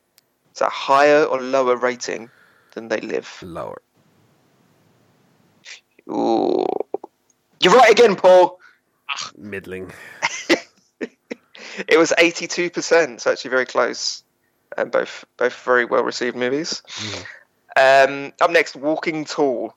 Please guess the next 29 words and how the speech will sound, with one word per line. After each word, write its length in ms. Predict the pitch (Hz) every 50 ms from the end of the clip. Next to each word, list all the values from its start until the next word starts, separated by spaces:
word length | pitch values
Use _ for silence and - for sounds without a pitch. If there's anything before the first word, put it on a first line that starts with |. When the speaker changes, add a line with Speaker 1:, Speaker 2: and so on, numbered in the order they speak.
| _
Speaker 1:
the 80 | - 120
Rock 240 | 123 127 117 - -
movie. 460 | 120 120 120 117 123 131 143 147 _ _ _ _ _ _ _ _ _ _
Is 60 | - -
that 100 | 117 -
higher 320 | - 135 135 135 135 135
or 120 | 131 127 127
lower 200 | 127 127 127 127
than 260 | 120 120 120 131 131 -
<laughs> 40 | -
eighty-two 460 | 135 123 - - 127 - - 127 127
percent? 420 | - 143 - - 123 120 117 - _
Speaker 2:
Lower. 360 | - 104 107 101 95 92 - _ _ _ _ _ _ _ _ _ _ _ _ _ _ _ _ _ _ _ _ _ _ _ _ _ _ _ _ _ _ _ _ _ _ _
Speaker 1:
Twenty-six 640 | - - 139 139 135 - - 131 - - 123 - -
percent 440 | - 123 - - 131 123 113 107 -
for 60 | _ _
Speaker 2:
Oh, 400 | - 208 254 285 311 311 277 226
Speaker 1:
Walking 140 | 190 175 151
Speaker 2:
that 120 | - 240 285
Speaker 1:
Tall. 60 | 262 -
Speaker 2:
bad? 460 | 214 185 202 247 339 220 135 113 123
I 120 | 135 165
don't 160 | 294 339 294
think 160 | - 175 139 120
it's 100 | - - - - _
quite 240 | - - 113 - _
that 220 | - - 139 -
Speaker 1:
Really, 300 | 135 135 131 123 123 117
Speaker 2:
bad. 80 | 117 -